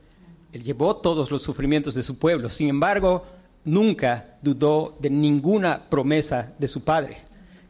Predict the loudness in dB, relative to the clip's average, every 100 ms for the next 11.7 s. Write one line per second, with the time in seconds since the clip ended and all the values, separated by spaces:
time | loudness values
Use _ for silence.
0 | -10 -2 -2 0 -4 0 2 2 -2 -6
1 | -6 -2 0 0 -2 -4 -4 -2 -4 -4
2 | -12 -18 -20 -20 -20 -14 -14 -8 -2 -2
3 | 0 2 4 2 0 0 0 2 2 2
4 | 0 0 0 0 -6 -2 -2 0 0 -2
5 | 0 2 2 2 -2 -2 0 0 0 -4
6 | -2 -6 -2 0 0 -2 -12 -20 _ _
7 | _ -2 2 4 2 0 -10 -20 -20 -20
8 | -20 _ _ _ -20 _ _ _ _ _
9 | _ -6 -4 0 -2 0 0 0 0 0
10 | 0 -2 -4 -2 -2 -2 -2 0 0 0
11 | 0 0 -2 -2 0 0 -2